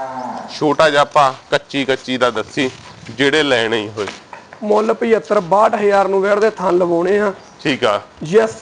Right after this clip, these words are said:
Speaker 2: ਤੇ ਨੋ।
Speaker 1: ਯੈੱਸ ਤੇ ਨੋ।
Speaker 2: ਹਾਂ।
Speaker 1: ਠੀਕ ਆ, ਬਾਹਠ ਹਜ਼ਾਰ ਨੂੰ।
Speaker 2: ਹਾਂ।
Speaker 1: ਠੀਕ ਆ ਵੀਰੇ,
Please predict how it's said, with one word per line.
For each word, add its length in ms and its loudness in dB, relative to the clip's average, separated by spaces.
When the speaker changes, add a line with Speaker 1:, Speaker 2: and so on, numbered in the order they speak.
Speaker 2:
ਤੇ 100 6
ਨੋ। 320 0
Speaker 1:
ਯੈੱਸ 340 2
ਤੇ 100 0
ਨੋ। 260 -2
Speaker 2:
ਹਾਂ। 280 0
Speaker 1:
ਠੀਕ 280 -2
ਆ, 40 2
ਬਾਹਠ 360 4
ਹਜ਼ਾਰ 340 2
ਨੂੰ। 280 -2
Speaker 2:
ਹਾਂ। 80 -4
Speaker 1:
ਠੀਕ 180 0
ਆ 80 4
ਵੀਰੇ, 240 0